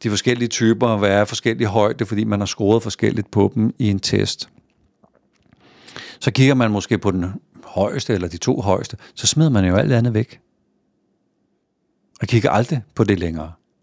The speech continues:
Man kigger ikke på nummer tre, nummer fire, nummer fem, nummer seks. Så, så der har været den der fokus på, jeg skal finde min type. Øhm,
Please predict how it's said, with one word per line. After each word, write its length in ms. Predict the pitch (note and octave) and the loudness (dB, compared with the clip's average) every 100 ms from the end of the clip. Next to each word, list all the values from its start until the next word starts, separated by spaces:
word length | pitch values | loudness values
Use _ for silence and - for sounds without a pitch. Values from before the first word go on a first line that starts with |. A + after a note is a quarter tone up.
| - | -10
Man 80 | G#2 | -4
kigger 220 | G#2+ F#2+ | 0 2
ikke 100 | B2+ | 2
på 60 | E3 | 2
nummer 260 | A2+ E2+ | 0 -2
tre, 280 | D#2+ A#2 C3+ | -2 -2 -2
nummer 200 | A#2+ F#2 | -4 -2
fire, 160 | A2+ B2 | -2 -2
nummer 120 | F#2 | -2
fem, 160 | A#2+ - | -4 -4
nummer 80 | F2+ | -6
seks. 200 | A2+ - - - - - - _ - - - - _ | -8 -10 -20 -20 -20 -20 -20 _ -20 -20 -20 -20 _
Så, 240 | - - B2 | -6 -2 0
så 140 | A#2+ | 0
der 60 | G#2+ | 2
har 100 | A2 | 2
været 220 | B2 D#3+ | 4 4
den 140 | D#3+ | 4
der 160 | D3 B2+ - - - - | 4 2 -2 -16 -20 2
fokus 560 | C3 C3+ E3+ E3+ B2+ - | 4 6 4 2 0 0
på, 400 | - B2+ B2+ - - - - - - - | 2 2 2 -6 -20 -20 -20 -20 -14 -8
jeg 80 | A#2 | -6
skal 140 | A2+ | -6
finde 580 | - A#2+ A#2 C3+ C#3 B2 _ _ _ _ _ | 0 2 4 2 -2 -6 _ _ _ _ _
min 160 | A#2 A#2 | 0 2
type. 260 | - F2 - _ _ _ _ _ _ _ _ _ _ _ - - - _ _ _ _ _ _ _ _ _ _ - - B2 | 2 -2 -4 _ _ _ _ _ _ _ _ _ _ _ -20 -20 -20 _ _ _ _ _ _ _ _ _ _ -16 -12 -8
Øhm, 1160 | B2 A#2+ A2+ A2+ A2 A2 A2 B2 - C3 - | -6 -4 -6 -6 -6 -6 -8 -8 -10 -12 -14